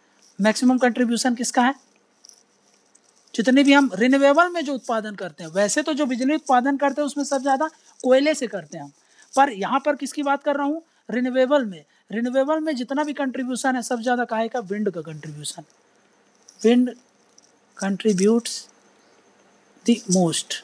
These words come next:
clear? सब ज़्यादा contribution किसका है? winds का है। अब देखो, next point समझते हैं, next क्या बोल रहा हूँ।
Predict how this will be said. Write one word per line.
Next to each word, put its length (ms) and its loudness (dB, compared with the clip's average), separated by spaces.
clear? 220 6
सब 320 2
ज़्यादा 220 6
contribution 540 -4
किसका 260 -4
है? 140 0
winds 260 2
का 120 -10
है। 80 -12
अब 80 4
देखो, 220 0
next 300 -4
point 200 -10
समझते 360 -12
हैं, 80 -12
next 260 4
क्या 120 0
बोल 200 -10
रहा 80 -12
हूँ। 100 -12